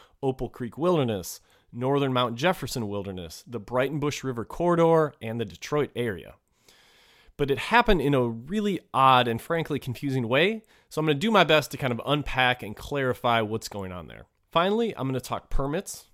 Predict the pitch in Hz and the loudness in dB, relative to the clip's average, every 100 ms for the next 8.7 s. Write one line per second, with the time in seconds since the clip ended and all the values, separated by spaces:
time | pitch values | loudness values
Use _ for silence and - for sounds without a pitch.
0 | - 104 107 - - 113 110 - 92 127 | -16 -8 -6 -6 -6 -4 -6 -8 -6 -4
1 | 170 165 190 208 _ _ _ - 196 190 | -2 0 -2 -4 _ _ _ -4 -2 0
2 | 165 123 135 - 170 190 - - 156 156 | 0 -2 -6 -4 -2 -2 -2 -2 2 2
3 | 160 135 117 117 104 147 160 143 214 208 | 0 -4 -6 -4 0 0 0 -2 0 0
4 | 156 - - _ - 113 - 220 226 - | 0 -6 -16 _ -10 -10 -4 -2 -2 0
5 | 190 165 - 156 147 - 151 143 - _ | -2 -2 -2 -4 -2 0 0 0 -6 _
6 | _ 123 110 92 - 160 135 131 127 - | _ -14 -12 -10 -6 -4 2 2 2 -4
7 | 107 98 175 185 - - - - 113 98 | -10 -6 -4 -4 -6 -6 -10 -6 -6 -6
8 | - 170 165 143 - - | -4 2 2 2 -2 -10